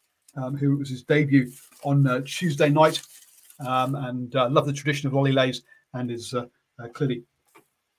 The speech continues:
uh, friends and family gave him some lolly leis and he gave me one, um, which was, uh, very nice, and a photo of me and him,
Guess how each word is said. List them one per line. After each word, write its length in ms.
uh, 160
friends 220
and 80
family 200
gave 140
him 80
some 160
lolly 140
leis 220
and 80
he 40
gave 220
me 120
one, 340
um, 320
which 240
was, 260
uh, 160
very 240
nice, 240
and 220
a 60
photo 420
of 120
me 200
and 80
him, 260